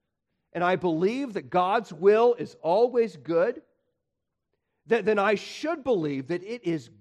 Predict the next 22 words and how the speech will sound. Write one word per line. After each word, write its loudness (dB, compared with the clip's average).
good 2
that -12
God 0
has -14
told -10
me -14
what -4
is -6
right -8
and -12
what -10
is -20
wrong. -14
And -2
of -4
course, 2
the -2
Old 0
Testament -4
expresses -4
that -2
sentiment, -6